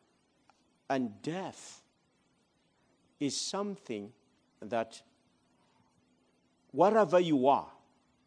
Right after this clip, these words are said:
you may die when it is time. And the Lord just impressed upon me that I should not live in the fear of death. And the fear of death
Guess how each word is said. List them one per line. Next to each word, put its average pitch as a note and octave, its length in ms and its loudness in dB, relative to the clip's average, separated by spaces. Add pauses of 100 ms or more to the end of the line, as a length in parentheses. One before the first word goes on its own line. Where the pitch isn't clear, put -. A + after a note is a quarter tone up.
you C#3 120 0
may C#3+ 140 2
die G2 340 -6 (1080)
when D3+ 180 4
it C#3+ 140 2
is B2+ 140 -2
time. A2 240 -2 (3000)
And B2+ 200 2
the A#2 100 0
Lord D3+ 260 -2
just C#3 240 -6
impressed B2+ 440 -10
upon G#2 400 -10
me A2 380 -8 (340)
that G#2 260 -6
I G2 100 -6
should A2+ 340 -12
not A2+ 340 -10
live G2+ 520 -8
in F2 160 -18
the - 80 -20
fear - 320 -10
of - 240 -16
death. - 440 -20 (1040)
And B2 340 -2
the G#2+ 100 -6
fear D#3+ 400 -4
of - 360 -10
death - 500 -8